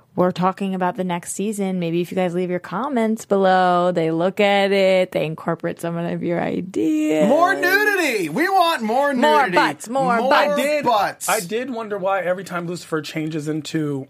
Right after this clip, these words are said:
Speaker 3: Satan, uh, with the Satan wings, his pants stayed on.
Speaker 2: It's the Hulk
Speaker 1: Yeah.
Speaker 2: syndrome.
Speaker 3: It's the Hulk
Speaker 2: It's the
Speaker 3: syndrome.
Speaker 2: Hulk syndrome.
Speaker 1: Mm-hmm.
Speaker 3: Keep those pants on.
Speaker 2: It's really hard.
Speaker 1: 'Cause
Speaker 2: It's a,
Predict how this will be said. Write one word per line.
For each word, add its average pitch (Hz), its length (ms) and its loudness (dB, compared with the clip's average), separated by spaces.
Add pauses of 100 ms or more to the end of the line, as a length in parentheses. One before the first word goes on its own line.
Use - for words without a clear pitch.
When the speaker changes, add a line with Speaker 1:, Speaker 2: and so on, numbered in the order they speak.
(140)
Speaker 3:
Satan, 131 640 -6 (400)
uh, 127 280 -4 (100)
with 143 240 -4
the 147 60 -6
Satan 147 300 -2
wings, 131 300 -8
his 220 200 0
pants - 500 -12
stayed 156 240 -6
on. 120 80 0
Speaker 2:
It's - 180 -2
the 233 80 0
Hulk 202 120 0
Speaker 1:
Yeah. 190 160 2
Speaker 2:
syndrome. 160 360 0
Speaker 3:
It's 139 100 -2
the - 120 2
Hulk 190 240 2
Speaker 2:
It's - 80 -8
the 170 100 2
Speaker 3:
syndrome. 165 220 0
Speaker 2:
Hulk 147 180 -2
syndrome. 131 420 -4
Speaker 1:
Mm-hmm. 180 220 -10 (380)
Speaker 3:
Keep 208 220 -8
those 175 180 -2
pants 151 400 -6
on. 123 60 2
Speaker 2:
It's 170 180 -4
really 208 240 -4
hard. 170 420 2
Speaker 1:
'Cause 170 220 -2
Speaker 2:
It's 170 120 -2
a, 190 80 -4